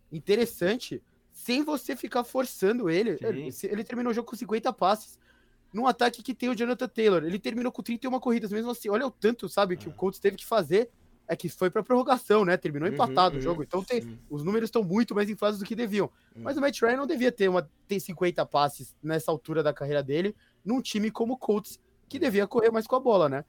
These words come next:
Speaker 1: Eu,
Speaker 2: Verdade.
Speaker 1: eu, eu, eu gosto muito do Michael Pittman. Eu procurei ele em quase todos os meus times de fantasy. É, cinquenta tentativas de passe. O, o Flaco teve um bagulho assim também, que é um
Speaker 2: Sim, sim.
Speaker 1: absurdo, né?
Speaker 2: Cinquenta
Speaker 1: Também,
Speaker 2: e
Speaker 1: então
Speaker 2: pouco, sessenta, sei lá.
Speaker 1: É, põe a bola na mão do Jonathan Taylor.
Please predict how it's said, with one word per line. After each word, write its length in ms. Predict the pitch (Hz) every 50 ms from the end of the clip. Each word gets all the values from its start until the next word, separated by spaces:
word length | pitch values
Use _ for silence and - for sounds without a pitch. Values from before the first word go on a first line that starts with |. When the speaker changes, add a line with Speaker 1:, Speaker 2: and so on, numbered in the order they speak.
| _ _ _ _ _
Speaker 1:
Eu, 140 | 165 226 254
Speaker 2:
Verdade. 200 | - 180 160 175
Speaker 1:
eu, 200 | 185 202 214 - -
eu, 260 | 190 208 202 185 - -
eu 140 | 170 185
gosto 420 | 160 151 143 160 202 - - 196 165
muito 400 | 135 131 147 180 214 - - 143
do 80 | 143
Michael 300 | 139 139 143 - - 127 -
Pittman. 320 | - 143 143 - 165 175 170
Eu 100 | - 156
procurei 460 | - - 175 190 - - 175 175 165 160
ele 180 | 170 165 160 156
em 40 |
quase 400 | 151 - - 143 156 165 165 185
todos 280 | - _ - 165 190 180
os 60 | 180
meus 100 | 156 147
times 220 | - - 151 147 139
de 80 | 131
fantasy. 420 | - - 135 151 - 190 170 185 - _ _ _ _ _ _ _ _ _ 135 120 _ - 139
É, 160 | 143 135 131
cinquenta 480 | 127 - 151 127 - 175 185 180 202
tentativas 400 | 160 190 170 180 170 - 185 170
de 80 | 143 156
passe. 320 | - - 170 202 190 - -
O, 280 | 175 180 180 - 185
o 60 | 185 165
Flaco 380 | - - 160 185 214 - 165
teve 240 | - - 175 180 170
um 60 | 156
bagulho 320 | 131 139 135 131 151 151 143
assim 240 | 120 - 151 165
também, 240 | 156 - 131 131 160
que 80 | 156 -
é 60 | 196
um 100 | 196 180
Speaker 2:
Sim, 100 | 156 160
sim. 80 | 135 131
Speaker 1:
absurdo, 280 | 135 160 185 165 - 123
né? 80 | 131
Speaker 2:
Cinquenta 100 | 147 - -
Speaker 1:
Também, 140 | - 165 -
Speaker 2:
e 80 | -
Speaker 1:
então 140 | 170 143 175 175
Speaker 2:
pouco, 220 | 170 190 220 151
sessenta, 520 | - - 143 127 - - 123 143 151 - 107
sei 160 | - - 113
lá. 200 | 104 110 120 120 127 -
Speaker 1:
É, 260 | 151 190 208 185 139
põe 320 | 113 113 107 185 208 233
a 100 | 302 370
bola 240 | 220 196 220 240 269
na 80 | 262 254
mão 160 | 214 202 214
do 120 | 214 247 190
Jonathan 340 | 226 240 240 226 - - _
Taylor. 380 | - 196 196 180 156 107 101